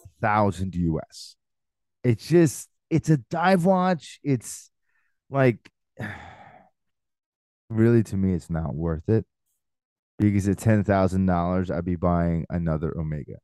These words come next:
That's just, that's just me. And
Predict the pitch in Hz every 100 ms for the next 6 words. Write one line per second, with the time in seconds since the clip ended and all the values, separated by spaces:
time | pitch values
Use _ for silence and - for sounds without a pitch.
0 | _ _ _ _ - 98 90 - 107 -
1 | - - 104 101 - 95 - 82 73 -
2 | _ _ _ _ _ _ _ _ _ _
3 | _ _ 101 107 104 101 101 98 95